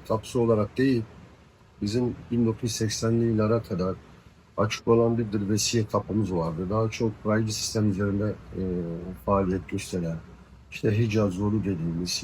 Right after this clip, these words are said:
İpek yolu güzergahı olan o kapımızın da aynı şekilde alternatif olarak, e, bekliyor. E, ikili diyalogta, e, olduğumuz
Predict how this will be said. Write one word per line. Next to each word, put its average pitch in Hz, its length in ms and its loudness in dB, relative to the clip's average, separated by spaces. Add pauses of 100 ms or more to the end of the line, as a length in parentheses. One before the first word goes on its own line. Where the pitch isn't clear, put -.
(120)
İpek 110 160 -2 (100)
yolu 104 220 2
güzergahı 104 520 0
olan 98 300 0 (480)
o 135 120 2
kapımızın 127 640 2
da 113 180 4
aynı 117 220 4
şekilde 107 440 0
alternatif 104 760 0
olarak, 117 320 4 (140)
e, 92 280 0
bekliyor. 107 520 2 (640)
E, 101 340 2 (220)
ikili 120 380 2
diyalogta, 113 520 4
e, 92 1040 -2
olduğumuz 113 680 2